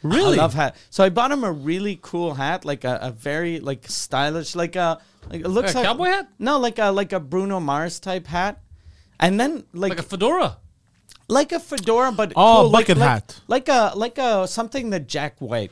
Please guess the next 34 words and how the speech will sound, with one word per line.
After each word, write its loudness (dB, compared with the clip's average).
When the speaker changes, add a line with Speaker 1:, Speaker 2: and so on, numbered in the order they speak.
Speaker 2:
would -8
wear. -8
Speaker 1:
Okay. -6
Speaker 2:
Like -4
a, 0
it's -6
a 0
nice -6
hat, -6
but 2
you -6
gotta 0
have -4
a -2
certain -4
look. -4
Like, 2
when -2
I 0
tried -4
it -4
on, -2
and -4
it -2
looked -8
so -6
nice -2
on -4
him, -8
I -8
was -6
like, -4
Speaker 3:
Bucket -6
hat? -6